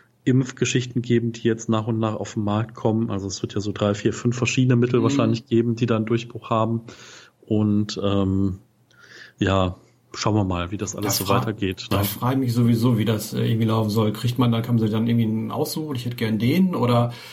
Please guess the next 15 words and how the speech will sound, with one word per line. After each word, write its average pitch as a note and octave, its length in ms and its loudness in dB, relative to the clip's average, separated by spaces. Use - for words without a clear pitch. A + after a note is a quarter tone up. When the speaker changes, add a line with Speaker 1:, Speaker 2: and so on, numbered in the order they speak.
Speaker 2:
äh, C3 580 2
wird B2 140 4
dann A#2+ 80 2
irgendwo B2 180 4
bestimmt, D#3 480 2
oder A#2 420 0
was B2 120 -4
weiß A#2+ 140 0
ich, D3 100 -6
oder A#2+ 120 0
ich A2 140 0
meine, A#2+ 100 4
die G#2+ 80 0
werden B2 140 4
ja B2 100 4